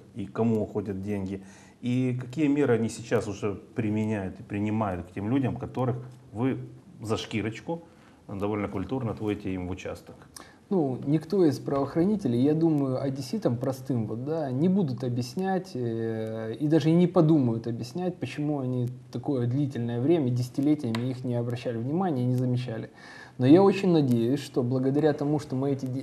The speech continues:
Speaker 2: рейды делаем публично, э, вопросы задаст им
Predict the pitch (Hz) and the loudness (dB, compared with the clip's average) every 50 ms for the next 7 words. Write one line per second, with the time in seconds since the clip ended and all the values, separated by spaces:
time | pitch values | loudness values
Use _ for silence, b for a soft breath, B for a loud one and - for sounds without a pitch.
0 | 127 135 139 143 135 127 123 117 120 127 127 123 123 123 120 - 139 131 135 165 | -2 0 2 2 2 2 2 0 2 0 2 2 2 2 2 0 0 0 2 2
1 | 202 202 - - - 107 95 - - B B B B B B B B B - - | 2 2 0 -6 -8 -10 -10 -12 -16 B B B B B B B B B -10 -6
2 | 127 123 120 120 120 120 120 120 117 120 117 113 123 139 131 208 240 240 - 156 | -2 -2 0 0 0 0 0 0 0 0 0 0 0 0 2 2 0 2 2 2
3 | 123 123 127 120 120 113 110 - - 110 107 104 113 | 2 2 2 0 0 -2 -4 -6 -6 -6 -6 -6 -8